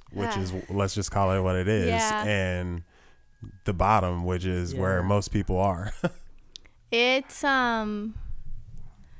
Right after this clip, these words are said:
Speaker 2: no, it's, it's really interesting to just know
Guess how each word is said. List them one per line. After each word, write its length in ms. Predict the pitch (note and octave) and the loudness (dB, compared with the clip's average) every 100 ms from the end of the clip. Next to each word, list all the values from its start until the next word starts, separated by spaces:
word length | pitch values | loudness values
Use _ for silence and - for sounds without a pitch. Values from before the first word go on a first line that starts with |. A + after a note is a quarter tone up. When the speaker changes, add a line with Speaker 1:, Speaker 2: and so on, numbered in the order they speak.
| - - - | -20 -18 -4
Speaker 2:
no, 180 | B3 A#3+ | 2 6
it's, 260 | A3+ C4 - | 6 4 0
it's 300 | D4+ C#4 - | -4 -4 -4
really 360 | B3+ C4+ D4+ C#4 | -2 0 0 0
interesting 960 | G3 A3+ - G3 - G#3 F#3 F3 G3 - | -2 -4 -4 -4 -4 -4 -4 -4 -8 -10
to 640 | - A3+ G#3+ G#3 G3 G3 - - - - - - - - - - - - - - | -6 -2 0 0 0 -4 -12 -20 -20 -20 -20 -20 -20 -20 -20 -20 -20 -20 -18 -10
just 320 | G#3 C4 - | -2 0 0
know 720 | A#3+ G#3 G#3+ A3 A3 G#3+ G#3+ | 0 4 4 4 4 2 -2